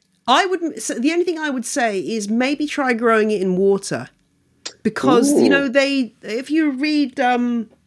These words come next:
Speaker 1: if you go into the, the scientific research, um, they, they've been found growing in fountains in, uh, China, where, in Yunnan province in China, where they actually grow. So maybe try water
Speaker 2: Hmm.
Speaker 1: culturing it.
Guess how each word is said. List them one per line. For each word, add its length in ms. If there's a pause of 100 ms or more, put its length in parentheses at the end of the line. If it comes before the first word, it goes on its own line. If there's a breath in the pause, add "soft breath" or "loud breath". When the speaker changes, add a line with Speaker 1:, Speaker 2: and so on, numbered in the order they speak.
(960 soft breath)
Speaker 1:
if 120
you 180
go 300
into 300
the, 220 (240)
the 240 (200)
scientific 680
research, 540 (300 loud breath)
um, 560 (120)
they, 600
they've 200
been 120
found 280
growing 260
in 120
fountains 880
in, 420
uh, 160
China, 400
where, 260
in 160
Yunnan 300
province 360
in 80
China, 280
where 100
they 100
actually 240
grow. 180
So 140
maybe 360
try 280
water 340
Speaker 2:
Hmm. 60
Speaker 1:
culturing 460
it. 200